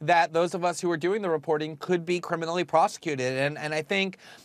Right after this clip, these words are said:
one of the reasons why I was willing to come back to the United States when I did is because I knew that the Polk Awards, as well as the Pulitzers, were this week, um, and it would make it very difficult for them to follow through on those threats. But that climate of fear was deliberately cultivated at the highest levels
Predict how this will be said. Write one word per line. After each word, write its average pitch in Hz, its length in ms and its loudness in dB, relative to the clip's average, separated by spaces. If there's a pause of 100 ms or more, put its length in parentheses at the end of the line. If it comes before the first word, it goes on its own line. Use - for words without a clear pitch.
one 170 200 4
of 214 60 0
the 190 80 -2
reasons 165 320 -2
why 156 420 6
I 160 140 4
was 190 120 0
willing 160 220 0
to 143 60 -12
come 156 180 -4
back 147 140 0
to 143 80 -12
the 151 60 -8
United 147 200 -2
States 160 340 -2
when 147 200 0
I 139 100 0
did 226 240 2
is 151 140 -4
because 151 260 -4
I 147 100 0
knew 156 180 -2
that 151 120 -2
the 131 80 -4
Polk 175 240 2
Awards, 165 480 2
as 127 100 -4
well 156 200 4
as 151 80 -2
the 151 100 -6
Pulitzers, 156 640 -2 (420)
were 185 280 6
this 180 280 -2
week, 208 440 -2
um, 165 280 2
and 165 100 -2
it 170 80 0
would 165 120 -8
make 175 180 -4
it 165 60 -10
very 170 260 -2
difficult 151 600 2
for 151 100 -2
them 143 220 0
to 156 80 -4
follow 147 280 2
through 156 200 -2
on 147 100 2
those 131 220 -2
threats. 196 320 2
But 139 140 -8
that 160 200 2
climate 185 540 -4
of 139 120 -8
fear 180 280 -2
was 135 180 -4
deliberately 151 720 0
cultivated 143 640 -2
at 135 100 2
the 143 100 0
highest 147 360 -2
levels 139 420 2